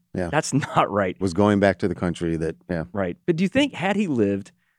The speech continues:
Speaker 2: uh, he's one of those people I think would be so fascinating to see what the rest of his life would have been
Speaker 1: Don't know
Speaker 2: like.
Speaker 1: where
Speaker 2: He
Speaker 1: he
Speaker 2: could
Speaker 1: would have
Speaker 2: still be
Speaker 1: gone with it.
Speaker 2: alive.
Speaker 1: Yeah.
Speaker 2: He'd be in his, what, late seventies now? Or
Speaker 1: Could be alive,
Speaker 2: eighty?
Speaker 1: and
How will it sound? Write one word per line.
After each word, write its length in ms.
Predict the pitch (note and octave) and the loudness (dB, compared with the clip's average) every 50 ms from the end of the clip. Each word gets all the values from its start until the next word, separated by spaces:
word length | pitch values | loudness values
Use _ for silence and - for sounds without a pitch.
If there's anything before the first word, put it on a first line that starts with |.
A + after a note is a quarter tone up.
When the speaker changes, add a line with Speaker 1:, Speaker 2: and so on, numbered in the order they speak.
| _ _ _ _ _ _ _ _ _ - | _ _ _ _ _ _ _ _ _ -2
Speaker 2:
uh, 80 | D#3 D#3+ | 2 4
he's 140 | F3+ G3+ F3 | 4 4 6
one 60 | A3 | 4
of 40 | G3+ | 2
those 100 | E3 - | 2 2
people 200 | - C#3+ - C3+ | 0 0 2 2
I 60 | A#2+ | 2
think 140 | - C3 A2+ | 2 0 0
would 120 | B2+ A#2 | 0 -2
be 80 | A2 A2 | -2 -4
so 300 | - - - - C#3+ C3 | -8 -6 0 0 0 0
fascinating 840 | - - C#3+ A#2+ A2+ A2 - - A2 G2+ G2+ G2 F#2+ F#2+ G2 G#2 - _ _ | 2 0 0 0 0 -2 -2 -2 -2 -2 -2 -2 -4 -6 -8 -10 -12 _ _
to 80 | - A#2 | -10 -4
see 120 | - A#2+ | -2 -2
what 160 | G#2+ G#2+ G2 | 0 0 -2
the 60 | G2+ | -2
rest 200 | F#2+ G2+ G2 - | -2 -4 -4 -4
of 80 | G2 F2+ | -6 -8
his 100 | F#2+ F#2 | -6 -6
life 160 | F#2 F#2 F#2 - | -6 -6 -6 -6
would 80 | E2+ | -8
have 80 | F2+ E2+ | -6 -4
been 100 | F2+ F#2+ | -2 -2
Speaker 1:
Don't 100 | F#2 E2+ | 0 0
know 40 | D#2+ | 0
Speaker 2:
like. 60 | E2 | 0
Speaker 1:
where 220 | F2 F#2 F#2+ G2 G2+ | 2 4 6 6 8
Speaker 2:
He 40 | G#2 | 8
Speaker 1:
he 40 | G#2 | 6
Speaker 2:
could 140 | G#2 - G#2 | 6 6 4
Speaker 1:
would 100 | G#2 G2+ | 4 4
have 60 | - | 6
Speaker 2:
still 0 | - | 6
be 20 | |
Speaker 1:
gone 100 | A2 G#2 G#2 | 6 6 6
with 60 | G#2 | 6
it. 40 | - | 6
Speaker 2:
alive. 340 | E3 D3 G#2 E2+ E2+ - | 4 4 2 0 0 2
Speaker 1:
Yeah. 160 | D#3 E3 C3 - - _ _ | 4 4 4 2 -2 _ _
Speaker 2:
He'd 160 | C#3 D3+ D#3 | -4 -2 0
be 140 | E3 F3 E3 | 2 2 2
in 40 | D3+ | 2
his, 200 | C#3 B2+ - - | 2 -2 -4 -6
what, 160 | C3 G#2 - | -6 -4 -4
late 180 | G#2+ A2+ A2+ | -4 -6 -6
seventies 420 | - - A2 G#2 A#2+ C3+ D3+ D3+ E3+ | -6 -6 -4 -4 -2 -4 -4 -4 -6
now? 240 | F#3+ G3+ G3+ F3 D#3+ | -6 -6 -6 -6 -6
Or 80 | - G#2+ | -2 0
Speaker 1:
Could 100 | G#2+ A#2 | 2 4
be 80 | A2 B2 | 6 8
alive, 440 | B2 A2+ G#2+ G#2 G#2 G#2 G#2+ G#2 G#2 | 8 8 8 6 6 6 4 4 2
Speaker 2:
eighty? 120 | G2+ G2+ - | -2 -4 -2
Speaker 1:
and 320 | A2 G2+ F#2+ G2 F#2+ F#2+ | 0 0 2 2 0 -2